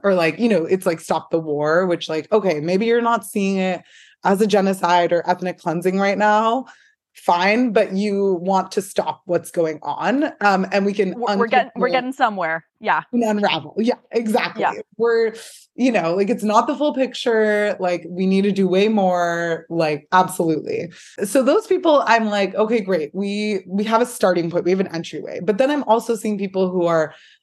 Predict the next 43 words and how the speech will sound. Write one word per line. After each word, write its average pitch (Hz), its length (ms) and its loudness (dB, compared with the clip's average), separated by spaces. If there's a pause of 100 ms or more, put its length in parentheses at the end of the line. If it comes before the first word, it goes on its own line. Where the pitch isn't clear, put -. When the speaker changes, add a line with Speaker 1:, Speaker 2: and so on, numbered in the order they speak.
(100)
Speaker 1:
like, 160 440 -2
Israel 226 680 4
has 214 300 2
a 214 40 4
right 208 200 2
to - 120 -4
defend 180 420 0
itself. 147 840 -2
We, 208 540 2
we 214 680 0
shouldn't 233 440 0
do 220 180 0
a 208 40 2
ceasefire. 156 960 -4 (100)
Like, 165 500 2
we 220 240 0
could 233 180 0
do 226 200 0
a - 20 0
ceasefire, 190 600 -2
but 185 160 -4
then 190 180 0
what 190 160 4
Speaker 2:
We 226 60 2
Speaker 1:
about 175 160 2
Speaker 2:
need 190 100 -4
to 254 120 -4
rid 226 240 -2
out 190 220 2
Speaker 1:
Hamas? 202 80 -12
Speaker 2:
Hamas. 170 520 -6 (180)
Speaker 1:
Yeah, 269 340 0
like, 220 260 -2
things 277 240 2
like 254 180 0
that, 214 260 2
where 226 120 0
I'm 226 140 -2
like, 202 320 -4
okay, 240 260 2
so 208 220 -2
now 202 320 0
we're 440 160 0